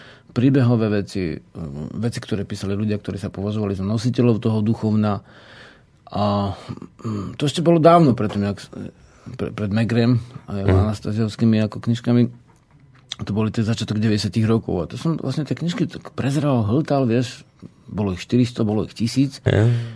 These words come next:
Speaker 1: A vydávanie neprestávalo, ale s-, naopak sa posilňovalo, takže, mm, boli to už potom tisíce, desaťtisíce titulov, to ako, zistil som, že to nemá význam, ako
Speaker 2: Že to
Speaker 1: čítať.
Speaker 2: nemá šancu všetko začať, že, že
Speaker 1: Ani
Speaker 2: prečítať,
Speaker 1: šancu,
Speaker 2: že to sa
Speaker 1: ale
Speaker 2: ani
Speaker 1: hlavne
Speaker 2: nedá.
Speaker 1: význam, že vlastne často s-,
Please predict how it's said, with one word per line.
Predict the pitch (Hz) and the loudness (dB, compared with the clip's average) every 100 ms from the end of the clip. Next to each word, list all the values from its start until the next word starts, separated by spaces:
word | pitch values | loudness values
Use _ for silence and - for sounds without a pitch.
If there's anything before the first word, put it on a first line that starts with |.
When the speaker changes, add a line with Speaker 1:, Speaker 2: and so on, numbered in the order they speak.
| - | -12
Speaker 1:
A | - 104 | -4 0
vydávanie | 110 135 147 147 | 4 6 6 4
neprestávalo, | 143 139 135 143 139 151 | 4 2 0 -2 2 2
ale | 139 123 | 4 2
s-, | - - | -2 -2
naopak | 123 120 117 - | 0 2 0 -4
sa | - | -4
posilňovalo, | - 110 131 123 123 135 180 | -4 4 6 6 6 4 2
takže, | 170 104 117 | 0 0 0
mm, | - - - 104 101 73 60 87 73 52 | 0 -8 -6 -2 -2 -4 -8 -8 -8 -8
boli | 82 110 | -2 0
to | 92 104 | 2 0
už | - | -2
potom | - 92 | -6 -6
tisíce, | 110 113 123 120 | -4 -2 0 0
desaťtisíce | 104 123 156 147 123 123 110 | 2 2 2 0 0 0 -2
titulov, | - - 110 104 | -4 -2 0 0
to | 101 104 | 0 0
ako, | 101 - 104 90 - - | 0 -2 -4 -4 -12 -6
zistil | 101 117 123 | -2 0 0
som, | 127 | 2
že | 120 | 2
to | 120 | 4
nemá | 127 123 | 4 4
význam, | 127 120 104 87 | 4 2 2 2
ako | 101 | 4
Speaker 2:
Že | |
to | 117 165 | 6 8
Speaker 1:
čítať. | 175 | 8
Speaker 2:
nemá | 196 185 | 8 8
šancu | - 254 262 160 | 6 6 4 4
všetko | 120 123 - | 6 4 6
začať, | 117 113 110 110 | 6 6 6 4
že, | 104 98 | 2 -2
že | - 107 110 110 | -2 -2 2 2
Speaker 1:
Ani | 104 110 110 104 101 - - | 2 0 -2 -2 -8 -10 -2
Speaker 2:
prečítať, | 131 135 143 165 208 | 4 4 4 6 6
Speaker 1:
šancu, | 226 | 6
Speaker 2:
že | |
to | 156 | 6
sa | 113 | 8
Speaker 1:
ale | 123 | 8
Speaker 2:
ani | - | 8
Speaker 1:
hlavne | 123 139 | 8 8
Speaker 2:
nedá. | 127 90 | 6 6
Speaker 1:
význam, | 85 160 135 | 6 6 6
že | 120 | 6
vlastne | 117 123 131 | 4 2 0
často | 127 139 - 120 | -2 -2 -4 -10
s-, | - - | -12 -18